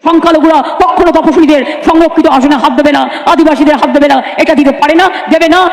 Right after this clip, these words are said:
দিতে পারে না। কিন্তু বদমাইশ লোকেরা কাজ করায় এজেন্সিকে দিয়ে। কাউকে দিয়ে একটা অর্ডার করিয়েছে, যদিও তার রায় আমি মানি না। যেমন ছাব্বিশ হাজার টিচারকে যখন বাতিল করেছিল বিজেপি, আমি বলেছিলাম, "ওদের রায়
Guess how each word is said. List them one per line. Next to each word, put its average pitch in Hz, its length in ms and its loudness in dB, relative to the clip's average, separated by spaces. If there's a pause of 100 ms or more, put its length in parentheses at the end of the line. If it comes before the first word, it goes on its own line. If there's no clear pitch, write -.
(100)
দিতে 302 140 0
পারে 330 240 0
না। 330 200 0 (1000)
কিন্তু 269 160 -2 (100)
বদমাইশ 311 420 0
লোকেরা 320 240 0
কাজ 311 260 -4
করায় 302 220 -2
এজেন্সিকে 269 480 0
দিয়ে। 226 280 -6 (840)
কাউকে 370 300 2
দিয়ে 381 120 4
একটা 381 200 0
অর্ডার 359 240 2
করিয়েছে, 349 420 2 (220)
যদিও 359 280 2
তার 370 580 -2
রায় 359 220 2
আমি 359 320 0
মানি 320 320 2
না। 370 440 0 (800)
যেমন 349 300 2
ছাব্বিশ 370 440 0
হাজার 370 260 0
টিচারকে 359 440 0 (200)
যখন 339 260 0
বাতিল 349 320 2
করেছিল 339 340 2
বিজেপি, 320 400 2 (180)
আমি 330 220 0
বলেছিলাম, 320 500 2 (260)
"ওদের 302 360 0
রায় 320 220 2